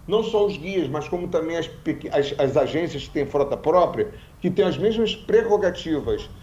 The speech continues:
dos taxistas e das frotas de localizas e movidas da vida, que são descontos gigantescos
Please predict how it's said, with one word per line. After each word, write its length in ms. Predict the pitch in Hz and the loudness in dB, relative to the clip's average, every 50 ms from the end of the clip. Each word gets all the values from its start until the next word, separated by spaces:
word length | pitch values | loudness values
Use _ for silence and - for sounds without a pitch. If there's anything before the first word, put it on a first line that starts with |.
| - - - - | -18 -18 -18 -14
dos 320 | - 117 143 135 - - - - - - | -4 -4 -2 0 0 -2 -4 -8 -6 0
taxistas 960 | - 247 247 247 - - 247 247 240 185 - - - 120 95 90 - - - - - - - - - | 0 0 0 0 -4 -4 -2 -2 0 -2 -2 -4 -4 -6 -6 -6 -8 -12 -16 -18 -20 -20 -18 -6 -2
e 100 | 160 151 | 0 2
das 280 | 165 156 - - - - - - - | 2 2 0 0 -4 -8 -10 -12 -6
frotas 680 | 180 190 208 214 214 - - - - 160 139 127 117 | 0 2 4 4 4 2 -2 -4 -2 -2 0 0 -2
de 720 | 110 107 110 110 113 113 123 143 151 147 143 139 135 127 123 123 120 120 120 | -6 -8 -8 -8 -6 -4 -2 0 0 2 4 4 4 4 4 2 2 2 2
localizas 800 | 123 139 156 156 156 147 120 120 143 175 175 156 123 135 123 110 | 4 4 4 4 4 0 0 2 0 2 2 2 2 0 0 0
e 60 | 123 | 0
movidas 580 | 135 135 131 123 - 120 143 151 123 127 117 107 | 2 2 2 2 2 0 0 2 2 0 0 0
da 120 | 117 120 | 0 0
vida, 440 | 104 - 151 196 202 147 113 98 90 - - - - - - - | 0 0 2 2 2 2 2 -2 -2 -4 -10 -16 -18 -18 -8 0
que 100 | 196 190 | 0 0
são 320 | 185 - - 185 185 180 | 2 2 4 4 4 4
descontos 1040 | 160 143 156 233 254 226 - - - - 196 208 226 226 214 - - 127 113 - - - - - - - | 4 2 2 2 2 0 0 -4 0 4 4 6 6 6 4 2 -2 -6 -8 -10 -12 -14 -16 -16 -12 -10
gigantescos 1400 | 131 117 123 127 - - - 466 - 285 277 262 - - 214 233 233 214 - 139 - - 104 - - - | -8 -6 -6 -2 -2 0 -2 0 0 0 -2 -2 -2 0 2 4 4 4 4 2 -2 -8 -10 -12 -12 -14